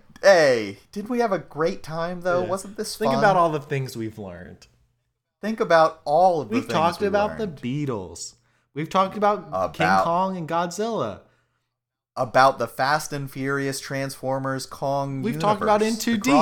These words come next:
Speaker 1: crossover.
Speaker 2: the new version,
Speaker 1: We
Speaker 2: Pop,
Speaker 1: <laughs> and the old
Speaker 2: Driver's
Speaker 1: version.
Speaker 2: License
Speaker 1: And Derek
Speaker 2: by
Speaker 1: Whibley's
Speaker 2: Olivia
Speaker 1: birthday,
Speaker 2: Rodrigo.
Speaker 1: birthday. You, all these things and more have been found and heard on the Marvel Cinematic Universe podcast, Marvel Sucks versus No It Doesn't.
Speaker 2: And I have been Jordan Peoples,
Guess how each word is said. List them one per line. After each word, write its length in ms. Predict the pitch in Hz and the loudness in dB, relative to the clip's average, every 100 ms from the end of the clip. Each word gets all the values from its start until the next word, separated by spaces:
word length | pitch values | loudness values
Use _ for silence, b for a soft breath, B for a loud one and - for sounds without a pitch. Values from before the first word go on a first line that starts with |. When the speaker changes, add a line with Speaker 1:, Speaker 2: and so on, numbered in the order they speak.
| - | 2
Speaker 1:
crossover. 300 | - 90 - | -2 -4 -4
Speaker 2:
the 100 | 180 | -2
new 280 | 196 254 214 | 0 0 0
version, 500 | 151 127 - 110 95 _ | 0 -2 -4 -8 -10 _
Speaker 1:
We 120 | 143 | -8
Speaker 2:
Pop, 600 | 160 220 262 - - - - - | 0 4 6 4 0 -6 -2 2
Speaker 1:
<laughs> 160 | - 247 | 4 6
and 240 | 311 269 | 6 4
the 220 | 180 185 | 0 6
old 220 | 165 147 | 6 6
Speaker 2:
Driver's 320 | 190 240 294 214 | 4 4 4 0
Speaker 1:
version. 200 | 180 180 | -2 2
Speaker 2:
License 280 | 160 143 196 | 2 2 0
Speaker 1:
And 80 | |
Derek 220 | 196 196 180 | 2 4 4
Speaker 2:
by 20 | |
Speaker 1:
Whibley's 320 | 208 226 247 | 4 4 4
Speaker 2:
Olivia 40 | 240 | 6
Speaker 1:
birthday, 280 | 233 233 254 | 8 6 4
Speaker 2:
Rodrigo. 360 | 262 208 147 113 104 | 0 2 2 0 -2
Speaker 1:
birthday. 280 | 107 92 - b b b b b b _ - | -2 -4 -10 b b b b b b _ -12
You, 180 | 190 233 - | -8 -4 4
all 220 | 233 294 | 8 6
these 260 | 269 254 | 4 -4
things 300 | - 247 233 | -4 -4 -4
and 260 | - 214 185 | -2 -2 -2
more 460 | 175 247 254 131 95 | -2 2 4 2 0
have 440 | - 175 214 208 | -2 2 2 2
been 140 | 214 | -6
found 520 | 190 202 208 185 120 - | -4 -2 0 -2 -4 -4
and 220 | 156 180 | -6 -6
heard 500 | - 220 277 123 95 - | -6 -4 -4 -6 -8 -6
on 160 | - 170 | -4 -4
the 60 | |
Marvel 320 | 170 185 196 180 | -2 -2 -2 -4
Cinematic 540 | 185 180 180 175 170 | -8 -6 -6 -6 -8
Universe 420 | 175 170 170 165 | -12 -8 -6 -8
podcast, 480 | - 180 190 180 175 | -6 -4 -4 -6 -4
Marvel 240 | 170 170 | -4 -4
Sucks 300 | 165 165 165 | -4 -6 -8
versus 320 | - 165 165 160 | -10 -12 -12 -10
No 160 | 170 | -8
It 120 | 151 | -8
Doesn't. 200 | 165 185 | -4 -4
Speaker 2:
And 100 | 208 | 2
I 140 | 214 302 | 4 4
have 440 | 214 254 330 208 | 2 0 0 0
been 180 | 185 175 | -6 -4
Jordan 280 | 165 185 190 | -2 -2 -2
Peoples, 460 | 214 220 165 170 | -4 -4 -4 -6